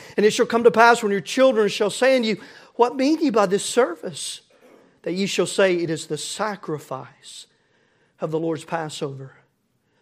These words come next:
who passed over the houses of the children of Israel in Egypt when he smote the Egyptians and delivered our houses.' And the people bowed the head and worshipped.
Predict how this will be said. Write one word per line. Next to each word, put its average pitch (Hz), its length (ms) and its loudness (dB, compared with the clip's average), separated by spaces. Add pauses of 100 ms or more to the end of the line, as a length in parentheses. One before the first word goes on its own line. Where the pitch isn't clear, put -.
(400)
who 147 100 -12
passed 180 360 0
over 180 140 -4
the 165 60 -4
houses 160 440 -6
of 151 120 -10
the 113 80 -12
children 165 340 -6
of 151 80 -6
Israel 165 300 -6
in 160 100 -8
Egypt 175 260 -10
when 165 120 -10
he 156 40 -10
smote 190 300 -10
the 165 80 -10
Egyptians 160 500 -6
and 151 120 -10
delivered 160 340 -8
our 185 240 -8
houses.' 147 600 -12 (680)
And 143 60 -12
the 147 80 -10
people 170 220 -4
bowed 160 420 -2
the 143 80 -10
head 147 320 -6
and 143 140 -12
worshipped. 147 600 -12